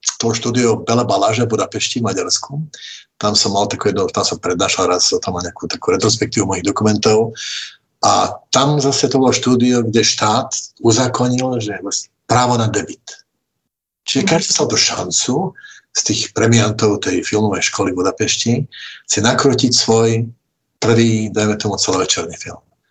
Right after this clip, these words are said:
Speaker 1: Na tridsaťpäťku vtedy ešte. Čiže a štát to platil. On nemusel chodiť za strikmi a, a sponzormi a podobne, čo mohol byť aj z chudobnej rodiny ten chlapec alebo to dievča.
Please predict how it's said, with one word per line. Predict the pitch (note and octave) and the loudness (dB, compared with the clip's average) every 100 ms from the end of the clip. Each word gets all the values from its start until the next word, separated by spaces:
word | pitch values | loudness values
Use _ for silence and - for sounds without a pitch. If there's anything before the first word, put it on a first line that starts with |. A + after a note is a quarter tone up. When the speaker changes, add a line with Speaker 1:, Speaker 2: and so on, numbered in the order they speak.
| _ - | _ -8
Speaker 1:
Na | |
tridsaťpäťku | - E2+ E2+ - - - | -4 -4 -4 -4 -4 -4
vtedy | G#2 A2+ G#2+ | 0 2 2
ešte. | - A#2 A#2 - - - | 0 0 -2 -6 -8 -2
Čiže | B2+ - | 0 2
a | |
štát | - C3 C#3 C#3 | 2 0 2 0
to | |
platil. | A#2+ A2+ A2+ - - _ _ _ _ | 2 0 0 -6 -14 _ _ _ _
On | A2 | -2
nemusel | C#3 F3+ - | 2 2 2
chodiť | - A#2+ A2 G2+ | 0 0 2 2
za | |
strikmi | A2 - - - A2+ A2+ A2 | 0 0 -2 -2 0 2 2
a, | |
a | G2+ F2+ F#2 | 0 -2 -2
sponzormi | - A2+ A#2 A#2 A2 G#2+ | 0 2 2 4 2 0
a | |
podobne, | - G#2 G#2+ G#2 A#2+ B2 - - - | -2 -2 -2 0 0 -2 -6 -12 -2
čo | A2+ | 2
mohol | B2 B2 | 2 2
byť | A#2+ | 2
aj | A#2 | 2
z | - | 0
chudobnej | C3+ C#3 C#3 | 2 2 2
rodiny | A2+ A2 G#2+ A2 | 2 0 0 -2
ten | A2+ | -4
chlapec | G#2 A2 G#2 G#2+ | -4 -6 -4 -2
alebo | G#2 | -2
to | - | 0
dievča. | G#2 G#2+ - A#2 | 0 0 0 -2